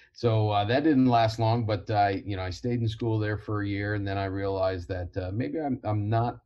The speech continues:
quite yet, uh, ready for school. So, uh, from there, I, I took it upon myself and said, "Well, if I'm gonna take a break from school, I wanna do something that will still advance myself, both physically and mentally, and, and, you know,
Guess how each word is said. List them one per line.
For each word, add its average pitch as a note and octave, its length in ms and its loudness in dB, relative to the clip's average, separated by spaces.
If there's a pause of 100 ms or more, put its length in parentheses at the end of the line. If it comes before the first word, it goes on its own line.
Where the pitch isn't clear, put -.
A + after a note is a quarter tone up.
(340)
quite C3+ 320 0
yet, A#2 320 -2 (140)
uh, G#2 160 0
ready G#2 240 -2
for F2+ 160 -10
school. G2 380 -6
So, F#2 480 -8
uh, F2 200 -2 (680)
from A2 140 0
there, C3+ 260 4
I, G2+ 280 4
I F#2+ 40 -4
took A2 300 -4
it - 80 0
upon A#2 320 2
myself A2+ 520 0
and G2 120 -4
said, G2 180 -4
"Well, A2+ 220 0
if A2+ 80 -8
I'm A2+ 100 -2
gonna A2+ 420 -2 (480)
take A#2+ 200 -2
a - 20 -6
break A2+ 300 -2
from G#2 140 -4
school, B2+ 280 -4
I A2 60 2
wanna A2 180 0
do G#2 160 -4
something A2 400 -2
that F#2+ 140 -4
will F#2+ 140 -4
still A#2+ 360 -2
advance G#2 460 -4
myself, F#2 600 -8
both F#2 300 -6 (500)
physically A2+ 480 0
and G2+ 120 -2
mentally, G#2+ 540 -2 (140)
and, F#2 300 -8
and, F#2 260 -8
you G2 60 -8
know, F#2 180 -6